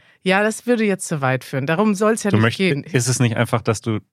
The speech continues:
Speaker 2: im Alter Rente bekommen
Speaker 1: Ja, ich
Speaker 2: möchtest?
Speaker 1: möchte Rente bekommen, genau.
Speaker 2: Deswegen
Speaker 1: Ja.
Speaker 2: zahlst du jetzt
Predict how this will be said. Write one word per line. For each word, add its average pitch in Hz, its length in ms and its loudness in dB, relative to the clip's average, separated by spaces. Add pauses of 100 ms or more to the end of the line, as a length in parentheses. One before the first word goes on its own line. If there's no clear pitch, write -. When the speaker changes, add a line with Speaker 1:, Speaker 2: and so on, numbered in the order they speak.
Speaker 2:
im 110 160 2
Alter 101 540 2
Rente 131 340 2
bekommen 151 460 -2
Speaker 1:
Ja, 214 140 4
ich 233 80 0
Speaker 2:
möchtest? 170 100 0
Speaker 1:
möchte 233 340 0
Rente 190 320 0
bekommen, 139 500 -4
genau. 143 380 -2
Speaker 2:
Deswegen 127 440 2
Speaker 1:
Ja. 147 40 2
Speaker 2:
zahlst 120 380 0
du 110 40 -4
jetzt - 440 -4